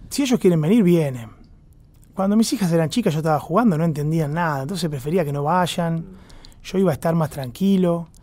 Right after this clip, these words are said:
pero no, no me molesta que vayan, eh, no, la verdad es que no, por ahí no soy un decir, "Che, vengan, vengan, vengan", pero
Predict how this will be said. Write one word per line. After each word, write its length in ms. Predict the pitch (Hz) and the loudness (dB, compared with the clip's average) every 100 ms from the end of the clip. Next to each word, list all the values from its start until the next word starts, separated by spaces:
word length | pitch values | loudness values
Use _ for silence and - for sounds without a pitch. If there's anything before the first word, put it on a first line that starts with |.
| - - - - - - | -20 -20 -20 -20 -18 -6
pero 240 | 165 175 | -2 2
no, 260 | 240 240 240 | 4 4 2
no 60 | |
me 80 | 269 | 2
molesta 320 | 262 277 262 | 2 2 2
que 100 | 233 | 2
vayan, 640 | 269 277 - 269 254 254 - 240 185 165 | 4 4 4 4 4 0 -4 -8 -8 -6
eh, 760 | 160 151 147 143 139 139 135 127 127 127 135 208 - | -4 -2 -2 -2 -4 -6 -8 -10 -12 -16 -18 -20 -16
no, 400 | 180 165 185 202 | -10 -4 0 2
la 260 | 190 175 160 | 2 0 0
verdad 180 | 180 262 | 0 0
es 60 | |
que 120 | - 165 | -2 -2
no, 240 | 170 151 | -2 -2
por 120 | 160 | -2
ahí 100 | 175 | -2
no 80 | 160 | -2
soy 180 | - 185 | -2 -2
un 120 | 156 | -2
decir, 280 | 143 156 143 | -6 -8 -10
"Che, 220 | - 175 | -4 0
vengan, 340 | 165 175 143 151 | 2 0 0 -2
vengan, 260 | 170 156 | 0 0
vengan", 480 | 175 202 202 226 233 - - - - - | 2 2 2 2 -2 -8 -20 -20 -20 -12
pero 920 | 170 147 143 139 131 135 131 127 117 | -6 -4 -2 -4 -6 -8 -10 -12 -16